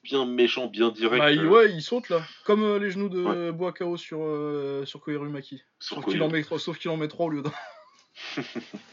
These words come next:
Speaker 2: Euh, il y a une petite, il y a une belle réaction de Kulabdam au
Speaker 1: Ouais.
Speaker 2: troisième ou quatrième.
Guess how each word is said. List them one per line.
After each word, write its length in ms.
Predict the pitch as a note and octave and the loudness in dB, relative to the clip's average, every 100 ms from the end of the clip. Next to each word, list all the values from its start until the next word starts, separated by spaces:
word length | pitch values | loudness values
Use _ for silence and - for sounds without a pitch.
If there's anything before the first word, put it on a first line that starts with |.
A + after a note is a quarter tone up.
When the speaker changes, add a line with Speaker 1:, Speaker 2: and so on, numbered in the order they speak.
| - - - - - - - - - | -20 -20 -20 -20 -20 -18 -18 -18 -4
Speaker 2:
Euh, 460 | B2+ C3+ C3+ C#3 C#3 | 0 4 6 6 6
il 60 | C#3+ | 6
y 40 | |
a 40 | |
une 140 | E3 F3 | 6 6
petite, 280 | A3+ A3 A3+ | 2 2 0
il 80 | |
y 40 | F3+ | 0
a 40 | |
une 120 | E3+ | 4
belle 140 | D#3+ G#3+ | 8 8
réaction 400 | A3+ G#3+ - G#3+ | 8 2 0 -2
de 140 | G3 | -2
Kulabdam 520 | F3 G3 F#3+ F3 F#3+ | -2 -4 -2 -2 -2
au 600 | F3 E3+ E3 C3+ E3 E3 | -2 -2 2 2 2 2
Speaker 1:
Ouais. 40 | D#3+ | -4
Speaker 2:
troisième 320 | - E3+ F3 E3 | -4 -4 -2 -4
ou 20 | |
quatrième. 480 | D#3+ - E3+ G3 | -6 -4 -4 -6